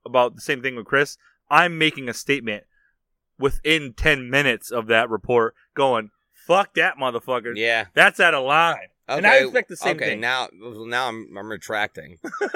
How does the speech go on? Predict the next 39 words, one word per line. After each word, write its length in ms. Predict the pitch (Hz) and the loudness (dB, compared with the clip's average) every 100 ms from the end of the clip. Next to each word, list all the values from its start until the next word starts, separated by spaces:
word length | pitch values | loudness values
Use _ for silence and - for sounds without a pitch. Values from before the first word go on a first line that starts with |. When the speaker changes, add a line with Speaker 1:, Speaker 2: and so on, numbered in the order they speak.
| 359 254 - - - - | -2 -2 2 0 -2 -10
Speaker 2:
You, 140 | 113 147 | -8 -4
Speaker 1:
No, 60 | 180 | -2
but 120 | 202 | 0
that's 220 | 196 170 | 0 -2
Speaker 2:
you 80 | 165 | -2
get 160 | 170 | 0
a 40 | 139 | 0
Speaker 1:
I 60 | 165 | 0
didn't 140 | 143 | 0
Speaker 2:
fucking, 180 | 131 110 | -2 -8
you 120 | 117 | -8
get 100 | 147 | -4
a 80 | 131 | -4
fucking 300 | 98 127 101 | -4 -6 -6
paper 340 | - 127 117 104 | -6 -6 -6 -8
cut 240 | - 82 | -10 -12
without 240 | 85 80 | -12 -16
me 140 | 78 85 | -18 -14
knowing, 300 | - - 427 | -12 -10 -10
Speaker 1:
<laughs> 40 | |
Speaker 2:
dude. 240 | - 76 - - - _ | -10 -10 -10 -12 -18 _
Podcast 380 | 104 117 110 87 | -10 -6 -6 -8
is 100 | 82 | -12
over. 360 | 90 76 65 _ _ _ | -12 -12 -18 _ _ _
Speaker 1:
Point 260 | 202 214 175 | 0 0 0
being, 360 | 185 175 165 - _ _ _ _ _ _ _ _ _ _ _ _ _ _ 127 120 | 0 0 -4 -12 _ _ _ _ _ _ _ _ _ _ _ _ _ _ _ _
these 260 | 156 185 | -6 -4
guys 480 | 160 156 151 147 - - | 2 4 4 2 -4 -2
all 200 | 135 139 | 0 2
have 180 | 139 | 0
a 60 | 123 | -2
weird 340 | 113 139 156 | -4 0 0
friend 260 | - 147 139 | 0 0 0
group. 260 | 131 131 - _ _ _ _ _ _ _ | -2 -4 -4 _ _ _ _ _ _ _
We're 240 | 143 151 131 | 2 4 4
real 380 | 107 127 170 | 0 0 2
best 300 | 139 117 - | 2 -2 -4
friends. 440 | - 101 101 113 92 | -8 -10 -10 -14 -14
Speaker 2:
Yes. 420 | 85 - - _ | -14 -14 -20 _